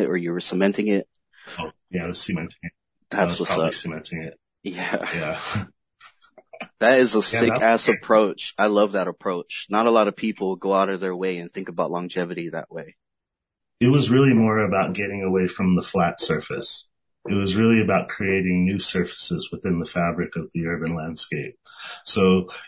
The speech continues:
Speaker 2: even perhaps people would come up and maybe even paint my tikis or catch a tag on my tikis or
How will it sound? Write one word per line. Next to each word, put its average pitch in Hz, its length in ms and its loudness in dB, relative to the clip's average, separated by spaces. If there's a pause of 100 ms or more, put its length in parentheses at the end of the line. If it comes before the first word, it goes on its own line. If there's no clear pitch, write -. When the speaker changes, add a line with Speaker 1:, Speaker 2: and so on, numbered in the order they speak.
Speaker 2:
even 101 320 2
perhaps 90 500 0
people 92 260 0
would 90 140 4
come - 200 0
up 87 180 2
and 87 120 2
maybe 85 240 0
even 82 260 -4
paint 92 260 -2
my 80 120 -6
tikis 71 500 -10
or 78 180 -4
catch - 300 -6
a 87 60 -8
tag 98 300 0
on 85 120 -2
my 73 100 -8
tikis 73 540 -8
or 80 280 -2